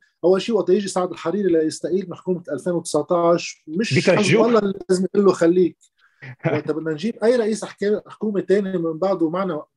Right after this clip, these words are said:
Speaker 1: نظريًا أكترية بالمجلس النيابي، مش حزب الله اللي بده ياخد الاسم تبع حسان دياب عن سعد الحريري.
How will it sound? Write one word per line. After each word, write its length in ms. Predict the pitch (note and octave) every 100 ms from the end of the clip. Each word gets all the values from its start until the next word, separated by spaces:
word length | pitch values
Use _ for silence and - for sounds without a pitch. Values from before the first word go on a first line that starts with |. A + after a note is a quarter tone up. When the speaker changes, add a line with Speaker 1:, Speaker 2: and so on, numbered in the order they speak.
| _ _ C3+
Speaker 1:
نظريًا 440 | C#3 D3 G3 F#3
أكترية 600 | D#3 D3+ - D#3 F#3+ F#3
بالمجلس 440 | D#3 D#3+ D#3 D3+
النيابي، 540 | C#3+ D3+ D#3 C#3+ C#3 D3 _ - _
مش 220 | D3+ A3 -
حزب 340 | A#3 - -
الله 220 | B3+ B3+
اللي 120 | G3+
بده 100 | F3
ياخد 260 | F#3 G#3 F#3+ F3+
الاسم 580 | F#3+ G3 G3 - - E3
تبع 180 | D#3+ D#3
حسان 380 | - C#3+ E3+ D#3+
دياب 200 | F#3 F#3
عن 100 | C#3+
سعد 220 | E3 D3
الحريري. 440 | C3+ D3+ D#3 B2